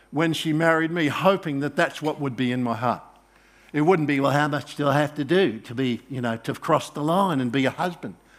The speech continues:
Don't you dare do that. If that's where you are right now, that's why your marriage needs help. It's why you're miserable. It's why you're miserable. It's why she or he is miserable. It's because that's not a marriage.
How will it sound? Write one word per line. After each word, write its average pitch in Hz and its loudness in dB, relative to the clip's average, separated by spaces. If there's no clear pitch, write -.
Don't 151 -2
you 135 0
dare 127 0
do 135 0
that. 117 -4
If 127 -8
that's 131 -2
where 139 0
you 120 2
are 156 6
right 127 -2
now, 127 -4
that's 127 -4
why 127 2
your 117 0
marriage 123 0
needs 113 -8
help. 139 0
It's - -14
why 117 -2
you're 104 -6
miserable. 127 -2
It's - -12
why 135 4
you're 139 2
miserable. 113 -2
It's 101 -10
why 135 2
she 175 0
or 160 2
he 180 4
is 143 4
miserable. 104 -6
It's 127 -6
because 156 0
that's 180 2
not 170 0
a 151 0
marriage. 147 0